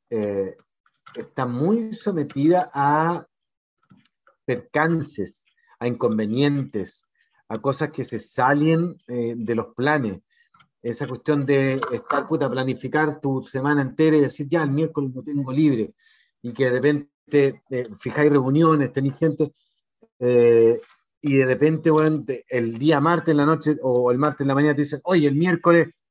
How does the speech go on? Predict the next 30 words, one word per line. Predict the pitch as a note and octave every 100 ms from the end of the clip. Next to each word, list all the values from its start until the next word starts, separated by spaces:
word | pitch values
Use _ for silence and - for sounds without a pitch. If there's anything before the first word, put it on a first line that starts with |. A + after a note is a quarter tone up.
| _
ciérralo | _ - G3 F#3+ F#3+
porque | E3+ D3+ - D3 C3
suspendimos | - C#3+ C3 C#3 F#3+ F3+
el | D#3
jueves", | - G3 G3+ F3 - _
entonces | - D3+ D3
corrimos | C#3 C#3 D#3+ C#3
todas | E3+ E3
las | D#3+ _ _ _
escenas | - E3+
para | D#3+
el |
miércoles. | D#3+ E3+ F3+ E3 _ _
Puta, | - A2 C#3
uno | D3+ D3
dice, | D#3+ - D3 B2
pero | C3+ D3+
estos | - D3+
weones, | B2+ D#3+ D#3 - - _ _ _ _ _
eh, | B2+ B2 A#2 A2+ _ -
eh, | A2+ G#2
disponen | A#2+ A#2+ - - G#3 C4+ A3+ D#3
de | C3
uno, | C3 C3+ D3+ - _ _ _ _ -
y | C3+
eso | E3 F#3+
lo | E3
calienta | C3+ E3+ E3+ F#3+
a |
uno, | D#3+ A#2+ -